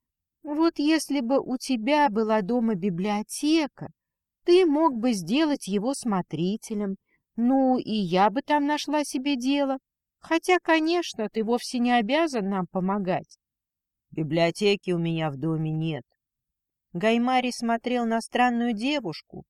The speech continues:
упавшую на него чуть ли не с неба, и никак не мог разгадать ее истинные намерения. Она была чудная,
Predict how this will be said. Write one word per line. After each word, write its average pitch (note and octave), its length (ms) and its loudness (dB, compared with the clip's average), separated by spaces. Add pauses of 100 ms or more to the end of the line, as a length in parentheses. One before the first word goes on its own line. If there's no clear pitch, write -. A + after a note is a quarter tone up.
(160)
упавшую G3+ 640 -2
на G3+ 100 -2
него G#3+ 380 -2
чуть - 300 -6
ли A3+ 100 -2
не A3+ 160 -2
с - 140 -10
неба, G3+ 400 -4 (640)
и E3+ 100 -6
никак F#3+ 420 -2
не A#3 120 0
мог A#3 240 -4
разгадать A3 800 -2
ее G#3+ 260 -2 (100)
истинные A3 640 -4
намерения. G3+ 760 -6 (640)
Она A3 260 0
была A3+ 260 0
чудная, A#3 640 -6